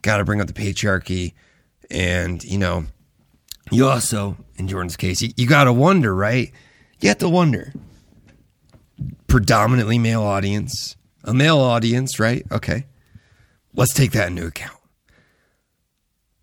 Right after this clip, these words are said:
What is the traditional belief, especially in Jordan's case, of how patriarchies should operate and how they do operate and how the hierarchy operates?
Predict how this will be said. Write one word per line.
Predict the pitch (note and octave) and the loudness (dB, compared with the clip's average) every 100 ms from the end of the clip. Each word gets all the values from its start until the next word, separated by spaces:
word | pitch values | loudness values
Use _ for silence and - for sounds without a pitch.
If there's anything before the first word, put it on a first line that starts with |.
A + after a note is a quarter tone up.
| _ | _
What | - F#2+ D#3 G3 | -6 2 2 4
is | F#3+ | 2
the | B2+ | 2
traditional | - - A2+ C3+ E3 - F3 | -2 0 2 2 2 2 0
belief, | E3 C#3+ G#2+ C3+ | 2 0 0 -2
especially | G#2+ - F#2 - D#3 | -4 -2 -2 0 0
in | C#3 | 0
Jordan's | F#2 E2 | -2 -4
case, | - E2 G2 - - _ _ _ _ _ | -8 -6 -6 -8 -12 _ _ _ _ _
of | - | -12
how | - E3 E3+ | -4 0 0
patriarchies | C#3+ A#2+ A#2 - G#2+ G#2 - F#2 F2 | -2 -2 -2 0 2 2 -2 -4 -4
should | - - - - | -6 -8 -8 -10
operate | - - A1 - - - _ - | -10 -10 -12 -14 -18 -20 _ -10
and | |
how | - A2+ | -4 -2
they | B2+ | -2
do | B2+ G#3 | 0 0
operate | - - - - _ _ _ _ | -2 -6 -14 -18 _ _ _ _
and | - | -6
how | G2 G2+ | -2 0
the | A#2+ | 2
hierarchy | C3+ C3+ A2 G2 | 4 4 2 -4
operates? | F2 - - - - | -6 -8 -10 -10 -14